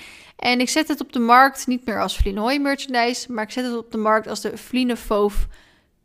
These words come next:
collecties. En ik wilde eigenlijk mijn merchandise niet meer echt merchandise maken. Ik wilde het gewoon professionaliseren. Ik wilde het gewoon een kledinglijn maken. Dus net zoals dat H V Polo, Escadron,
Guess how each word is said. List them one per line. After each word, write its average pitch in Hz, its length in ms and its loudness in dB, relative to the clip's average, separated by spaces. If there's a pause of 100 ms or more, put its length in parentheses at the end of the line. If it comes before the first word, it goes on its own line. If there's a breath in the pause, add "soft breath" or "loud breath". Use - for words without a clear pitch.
(120)
collecties. - 720 -6 (500 soft breath)
En 220 180 -2
ik 226 120 0
wilde 277 240 4
eigenlijk 285 480 4
mijn 208 160 -2
merchandise 233 720 0
niet 233 180 -4
meer - 120 -12
echt - 180 -12
merchandise 285 540 2
maken. 247 360 2
Ik 240 80 -6
wilde 247 140 0
het 247 100 -2
gewoon 202 200 -8
professionaliseren. 214 840 -4
Ik 254 100 -4
wilde 214 180 -6
het - 100 -10
gewoon 208 220 -8
een 214 240 -8 (280)
kledinglijn 185 480 -8
maken. - 460 -12
Dus - 180 -14
net 214 160 -2
zoals 196 280 -2
dat - 160 -14
H 190 140 -12
V 196 200 -12
Polo, 233 540 0 (280 loud breath)
Escadron, 208 840 -4